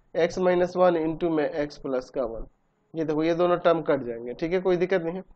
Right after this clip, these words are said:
अब देखिए यहाँ पर अगर हम लोग इसमें x, a, b, c का वैल्यू निकालने की बात करें तो पुट कर देते हैं हम लोग, heat and trial method से बना लेते हैं। अगर मान लीजिए x के जगह वन पुट कर देते हैं तो ये वाला ज़ीरो हो जाएगा, ये वाला ज़ीरो हो जाएगा। और वन पुट करने से वन और वन टू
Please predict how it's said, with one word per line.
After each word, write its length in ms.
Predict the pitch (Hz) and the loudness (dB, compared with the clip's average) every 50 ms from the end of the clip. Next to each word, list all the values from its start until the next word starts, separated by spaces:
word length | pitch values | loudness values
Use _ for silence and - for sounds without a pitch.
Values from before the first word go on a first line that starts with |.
| _ - - _ _ _ _ _ _ _ - | _ -20 -20 _ _ _ _ _ _ _ 0
अब 160 | 143 156 151 139 | 0 0 2 0
देखिए 300 | 131 117 - - 120 120 | -4 -8 -8 -10 -12 -10
यहाँ 160 | 123 123 120 | -10 -10 -12
पर 160 | _ - 120 - _ _ _ _ _ _ _ _ _ _ - | _ -18 -20 -20 _ _ _ _ _ _ _ _ _ _ -2
अगर 180 | - 147 160 180 | 2 4 6 6
हम 140 | 196 196 196 | 6 6 4
लोग 120 | 196 196 | 2 0
इसमें 360 | 202 190 - 170 147 139 143 - | 0 -2 -2 -4 -4 -4 -4 -8
x, 340 | - - 190 175 180 - - | -4 2 2 2 2 2 -2
a, 220 | - 175 185 190 | 2 6 6 6
b, 120 | 180 190 185 | 6 2 -2
c 160 | 185 202 185 | -4 -4 0
का 80 | 190 185 | 0 2
वैल्यू 240 | 175 180 175 185 190 | 4 4 4 4 2
निकालने 320 | 185 180 180 165 165 165 | 2 2 2 2 2 0
की 100 | 165 165 | -2 -4
बात 460 | 156 147 147 - - 151 147 143 143 | -6 -6 -6 -6 -2 0 0 0 0
करें 180 | - 143 135 139 | 0 -4 -4 -4
तो 80 | 156 156 | -6 -8
पुट 240 | 151 - 196 202 190 | -4 -2 -2 0 0
कर 180 | - 202 175 | 0 0 2
देते 220 | 165 180 175 165 165 | 2 0 0 0 0
हैं 60 | 160 | 0
हम 80 | 147 151 | 0 0
लोग, 140 | 165 156 | -2 -2
heat 200 | 139 170 170 165 | -2 -4 -2 0
and 120 | 185 170 160 | -2 0 2
trial 240 | 175 170 165 170 156 | 2 2 2 2 0
method 180 | 147 147 151 | -4 -6 -8
से 60 | 147 | -6
बना 180 | 143 135 123 123 | -6 -6 -4 -4
लेते 220 | 123 127 - - | -6 -8 -8 -10
हैं। 100 | 151 156 - _ _ _ _ _ - - - | -14 -14 -16 _ _ _ _ _ -20 -14 -6
अगर 160 | 147 151 170 | 0 2 4
मान 180 | 180 185 190 190 | 6 6 6 6
लीजिए 380 | 208 208 185 214 202 - 175 185 | 6 4 4 2 4 4 4 4
x 100 | 180 - | 4 2
के 140 | - 220 | 2 4
जगह 220 | 208 208 196 202 190 170 | 4 4 4 4 4 6
वन 200 | 165 190 185 190 175 | 6 6 6 6 2
पुट 200 | - 151 131 117 | -2 -6 -8 -8
कर 160 | - 123 117 | -8 -12 -12
देते 300 | 113 113 113 - - 117 | -12 -16 -18 -20 -20 -20
हैं 100 | 113 107 - _ _ _ _ _ _ _ _ - | -20 -20 -20 _ _ _ _ _ _ _ _ -4
तो 40 | 160 | -2
ये 220 | 151 156 170 190 196 | -2 2 4 4 6
वाला 240 | 185 185 185 190 185 | 6 6 6 6 4
ज़ीरो 260 | 185 185 190 185 180 | 4 4 4 4 4
हो 100 | 185 180 | 4 2
जाएगा, 320 | 165 180 175 175 - 175 | 4 4 4 4 4 4
ये 180 | 175 170 170 165 | 4 4 4 4
वाला 180 | 160 151 143 143 | 4 4 2 0
ज़ीरो 260 | 143 131 139 135 120 117 | 0 -2 -4 -6 -6 -6
हो 60 | 123 | -8
जाएगा। 1000 | 117 113 104 110 - - - _ _ _ _ _ _ _ _ _ _ - - - | -10 -14 -16 -20 -20 -20 -20 _ _ _ _ _ _ _ _ _ _ -14 -4 0
और 80 | 143 147 | 4 6
वन 160 | 165 180 185 | 6 6 6
पुट 160 | 180 185 165 | 2 -2 -4
करने 240 | 180 185 180 180 180 | 0 2 2 2 2
से 120 | 185 190 175 | 2 2 4
वन 220 | 165 180 180 180 | 6 6 6 6
और 60 | 180 | 6
वन 180 | 175 180 180 185 | 6 6 4 4
टू 200 | 175 - 208 196 | 2 0 0 0